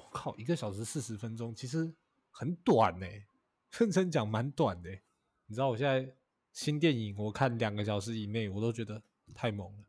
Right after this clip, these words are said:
两个小时以内可以讲完一部电影真的是很厉害的一件事情。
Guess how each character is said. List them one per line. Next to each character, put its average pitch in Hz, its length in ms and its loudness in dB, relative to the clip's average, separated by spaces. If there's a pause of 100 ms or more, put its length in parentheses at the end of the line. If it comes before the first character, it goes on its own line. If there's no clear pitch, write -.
两 117 140 -4
个 117 60 -2
小 113 140 0
时 131 180 -4
以 107 100 -4
内 120 160 -4
可 120 120 -6
以 117 40 0
讲 104 180 -6
完 101 100 -4
一 101 40 -6
部 110 120 -8
电 110 160 -4
影 98 120 -12
真 104 140 -10
的 98 60 -10
是 95 80 -10
很 95 140 -12
厉 98 140 -10
害 101 160 -12
的 98 60 -14
一 98 100 -16
件 101 180 -16
事 - 180 -16
情。 - 220 -20